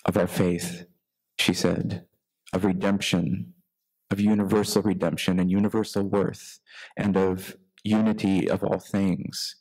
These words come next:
are what brought her here and what keep her from leaving, despite the frustrations she's had. And at the end of that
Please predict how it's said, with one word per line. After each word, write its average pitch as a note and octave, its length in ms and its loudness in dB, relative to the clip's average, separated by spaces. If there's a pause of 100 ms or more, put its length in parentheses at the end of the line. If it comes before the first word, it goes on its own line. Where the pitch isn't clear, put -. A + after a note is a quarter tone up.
(1040)
are E3 80 4
what - 200 0
brought F#2+ 200 2
her F#2+ 80 0
here F2 560 -2 (220)
and F#2 120 -2
what F#2 180 -2
keep - 180 -2
her G2 80 2
from F2 240 -2
leaving, - 520 -2
despite - 480 -4
the - 60 -12
frustrations - 680 -2
she's - 220 -4
had. - 240 -14 (2000)
And G2 280 2
at F#2+ 120 0
the G#2+ 140 2
end A#2+ 220 2
of G#2 120 -2
that - 540 0